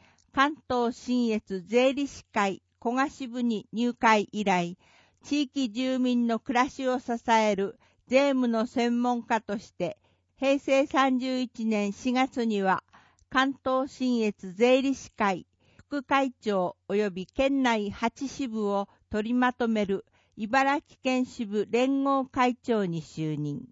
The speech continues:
三十八年の長きにわたり、税理士業界の活性化と発展に力を注がれています。当市においても、市民向けの税務相談会を毎月開催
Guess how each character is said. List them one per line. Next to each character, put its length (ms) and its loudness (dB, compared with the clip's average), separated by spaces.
三 380 2
十 200 -2
八 360 -2
年 280 2
の 100 0
長 320 0
き 140 -8
に 160 -2
わ 140 -2
た 180 -2
り、 240 -8
税 260 4
理 140 -4
士 220 -8
業 240 0
界 280 0
の 300 -6
活 240 -6
性 300 0
化 180 -4
と 160 -6
発 320 -4
展 240 0
に 140 -2
力 500 0
を 80 -4
注 160 -6
が 180 0
れ 120 0
て 160 -2
い 120 0
ま 220 -4
す。 60 -14
当 180 0
市 180 -2
に 140 4
お 140 2
い 60 -4
て 140 -2
も、 300 -4
市 200 -2
民 320 2
向 120 -2
け 160 4
の 160 0
税 140 6
務 200 0
相 300 0
談 260 0
会 300 0
を 260 -2
毎 280 0
月 300 -12
開 300 -2
催 320 2